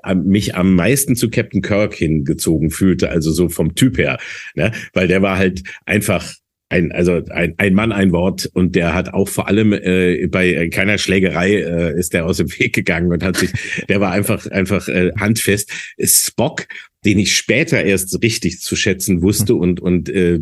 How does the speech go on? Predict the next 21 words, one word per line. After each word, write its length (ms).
immer 240
mehr 240
lieben 260
lernte, 400
war 180
mir 340
als 360
Kind 480
natürlich 540
so 140
mit, 420
äh, 540
mit 200
der 100
Logik 520
noch 160
ein 60
bisschen 300
zu 120
entfernt. 560
Scotty, 840